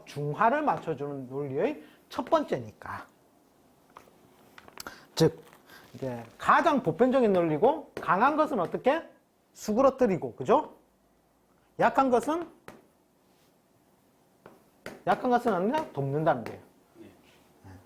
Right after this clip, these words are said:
Speaker 1: 강수약독이라는 게. 그것만 보시면 되고, 그 다음에 세 번째로 나오는 게 뭐냐면 병약이에요, 병약.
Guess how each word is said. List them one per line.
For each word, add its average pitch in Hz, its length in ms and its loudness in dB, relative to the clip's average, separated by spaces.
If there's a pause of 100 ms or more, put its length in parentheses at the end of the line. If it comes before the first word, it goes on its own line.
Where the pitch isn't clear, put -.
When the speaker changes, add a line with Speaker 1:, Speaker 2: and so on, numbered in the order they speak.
(400)
Speaker 1:
강수약독이라는 135 1120 -2
게. - 140 -20 (960)
그것만 247 380 4
보시면 180 360 -2
되고, 147 360 -2
그 151 120 4
다음에 202 500 4 (300)
세 226 160 4
번째로 247 420 4
나오는 180 300 2
게 160 100 0
뭐냐면 147 460 -4
병약이에요, 135 680 -6
병약. 107 500 -14